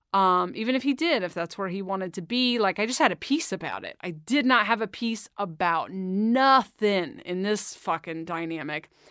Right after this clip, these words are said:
He couldn't like an Instagram post, which is very embarrassing to admit, without it making me feel unwanted. And that is just about codependency. It's just about,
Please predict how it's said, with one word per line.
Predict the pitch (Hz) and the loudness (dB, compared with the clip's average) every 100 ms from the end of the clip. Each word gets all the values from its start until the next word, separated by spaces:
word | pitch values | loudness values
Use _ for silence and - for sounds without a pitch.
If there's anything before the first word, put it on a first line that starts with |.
| _ | _
He | _ 294 | _ 0
couldn't | 285 247 190 | 4 2 2
like | 180 196 214 | 6 6 6
an | 180 | 0
Instagram | 170 202 175 175 160 123 | -4 -4 -4 -6 -6 -8
post, | 165 165 165 | -8 -10 -10
which | 175 - | -14 -12
is | 151 | -12
very | 151 185 196 180 165 160 - - | -8 -2 2 2 -2 -8 -14 -10
embarrassing | 175 160 131 135 170 160 156 | -8 -6 -6 -6 -10 -12 -12
to | 190 | -10
admit, | 170 170 165 151 - _ _ | -10 -6 -4 -6 -8 _ _
without | 208 196 208 190 | 0 6 8 6
it | - 214 | 4 2
making | 190 180 185 180 | 2 -2 -4 -4
me | 180 | -6
feel | - 170 151 156 165 _ _ _ _ _ _ _ _ _ _ _ _ _ | -6 -6 -6 -8 -10 _ _ _ _ _ _ _ _ _ _ _ _ _
unwanted. | 202 185 165 170 - - - _ _ _ _ _ _ | -2 0 0 -2 -8 -16 -20 _ _ _ _ _ _
And | 185 180 170 175 | -2 0 0 0
that | 190 202 202 | 6 6 6
is | 185 - | 2 -2
just | - 202 175 - - | 0 0 0 -4 -2
about | 185 156 170 165 170 151 - - | -2 2 4 6 4 0 -8 -6
codependency. | 180 175 175 208 190 - - 170 _ _ | -4 -4 -2 -2 -2 -8 -14 -16 _ _
It's | 170 - | -10 -8
just | - 165 175 | -8 -8 -10
about, | 160 160 160 151 - | -8 -4 -2 -4 -8